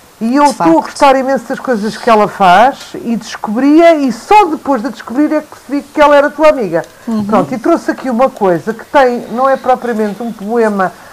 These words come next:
Speaker 1: dedicado ao Natal, até porque ela não é um bocadinho antinatal. Ah, tem uma menção ao Natal, mas é all seasons, é, não tem sazonalidade, é intemporal.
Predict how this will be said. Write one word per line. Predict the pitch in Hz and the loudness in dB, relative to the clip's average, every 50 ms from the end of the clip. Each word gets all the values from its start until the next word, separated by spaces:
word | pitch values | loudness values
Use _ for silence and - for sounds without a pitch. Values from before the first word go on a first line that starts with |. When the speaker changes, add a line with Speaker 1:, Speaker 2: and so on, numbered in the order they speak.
| - - - - | -20 -20 -16 -10
Speaker 1:
dedicado | 185 220 262 247 294 233 - 269 247 233 202 226 | -8 -4 -2 -2 -2 0 2 4 4 4 4 4
ao | 226 | 2
Natal, | 220 233 226 220 - 220 196 190 208 247 | 2 2 0 2 2 4 4 4 4 0
até | 240 240 - 233 214 | -2 -2 -2 -4 -4
porque | 226 - 202 - - 233 | -4 -8 -14 -6 0 2
ela | 220 208 202 202 | 2 4 4 2
não | 196 202 208 208 208 196 | 2 0 -2 -2 -2 -2
é | 160 202 202 | -2 -2 -2
um | 202 | -2
bocadinho | 202 196 - 233 190 220 214 202 196 | -4 -4 -4 -4 -4 -2 -4 -4 -4
antinatal. | 185 208 208 185 190 180 185 196 170 160 165 190 226 - - - - - - - - - - - - - - - - | -2 -2 -2 0 0 0 2 2 4 4 2 0 -4 -8 -18 -20 -20 -20 -20 -20 -20 -20 -20 -20 -20 -20 -16 -6 -2
Ah, | - 233 240 240 233 233 233 226 226 220 226 | 2 4 6 6 6 6 6 4 2 2 2
tem | - 339 359 | 4 4 4
uma | 330 294 294 294 | 4 4 2 2
menção | 269 262 262 254 247 233 240 - 311 302 294 262 | 2 2 2 2 0 0 2 2 4 4 4 4
ao | 240 | 2
Natal, | 226 220 214 220 - 254 277 294 302 | 2 0 0 2 4 4 6 6 4
mas | 294 285 277 240 | 2 -2 -2 2
é | 247 247 240 247 240 233 | 4 4 6 6 6 4
all | 127 170 214 214 214 | 4 4 4 4 2
seasons, | 214 - 226 214 202 170 147 165 160 156 147 135 | 0 0 0 0 0 0 0 -2 -4 -4 -4 -2
é, | 170 170 165 165 | 0 0 0 0
não | 165 170 170 | 0 -2 -4
tem | 160 196 190 180 | -2 -2 -2 -2
sazonalidade, | 185 - 190 165 156 - 180 190 180 180 196 185 233 254 262 254 233 202 | -2 -6 -8 -8 -8 -6 -6 -4 -2 -2 -2 0 2 2 2 2 2 0
é | 208 185 175 170 170 170 | 0 0 0 0 0 -2
intemporal. | 170 160 - 180 156 - 151 143 131 - - | -4 -6 -6 -8 -8 -6 -6 -6 -6 -6 -8